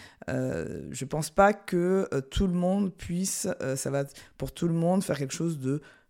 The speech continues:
positif, euh, de recevoir, euh, continuellement des, euh,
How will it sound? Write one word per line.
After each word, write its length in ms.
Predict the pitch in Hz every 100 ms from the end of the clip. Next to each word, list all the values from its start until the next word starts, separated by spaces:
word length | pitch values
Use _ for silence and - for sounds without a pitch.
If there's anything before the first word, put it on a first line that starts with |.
| _
positif, 840 | 190 202 175 175 - 165 190 220 190 - -
euh, 320 | 135 131 131
de 540 | 127 131 151 165 175 175
recevoir, 760 | 135 151 - 139 143 160 175 - - _ -
euh, 80 | 123 -
continuellement 1040 | 180 170 - 165 151 151 147 160 165 165
des, 420 | 151 139 156 165
euh, 260 | 151 139